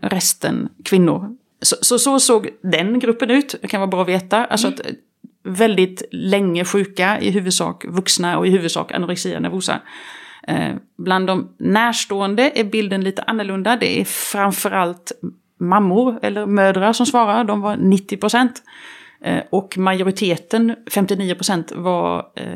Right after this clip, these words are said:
Speaker 1: liksom förälder till någon under arton år av de som svarade.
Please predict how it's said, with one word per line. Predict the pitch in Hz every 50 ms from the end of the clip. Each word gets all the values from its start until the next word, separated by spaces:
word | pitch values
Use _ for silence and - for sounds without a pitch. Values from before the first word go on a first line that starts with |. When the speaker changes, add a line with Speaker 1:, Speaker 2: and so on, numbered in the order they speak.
| - -
Speaker 1:
liksom | - - - - - -
förälder | - - - - - - 208 196 196 180 160 165 170 170 202
till | 196 - 214 190 180
någon | 175 156 151 160 165
under | - 170 165 165 175
arton | 147 165 165 - 180 185
år | 202 170 - - - - _ - -
av | - 170 165
de | 156 160 147 143
som | - 143 -
svarade. | - 151 139 143 - - -